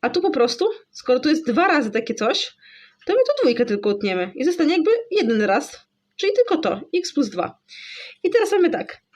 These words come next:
jeden na x plus dwa razy x razy jeden, czyli po prostu x na dwa razy jeden, czyli dwa. Równa się i teraz góra z górą się mnoży, czyli jeden razy x to jest x, a na dole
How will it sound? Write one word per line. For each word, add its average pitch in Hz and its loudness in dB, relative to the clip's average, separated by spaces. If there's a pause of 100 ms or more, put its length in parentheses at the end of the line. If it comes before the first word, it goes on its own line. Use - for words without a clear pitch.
(120)
jeden 208 2 (600)
na 214 0
x 294 -2
plus 269 2
dwa 202 0 (960)
razy 226 2 (1080)
x 339 0
razy 233 2
jeden, 214 0
czyli 202 -2
po 202 -2
prostu 202 -2 (200)
x - -10
na 240 0 (280)
dwa 302 2
razy 302 2
jeden, 370 2
czyli 294 2
dwa. 180 -2 (1040)
Równa 233 2
się 370 0
i 359 0
teraz 208 0
góra 370 2
z 220 -4
górą 208 0
się 254 0
mnoży, 220 0
czyli 202 -4
jeden 226 2
razy 226 0
x - -4
to - -2
jest 196 -4 (120)
x, - -16 (540)
a 349 -2
na 381 2
dole 220 2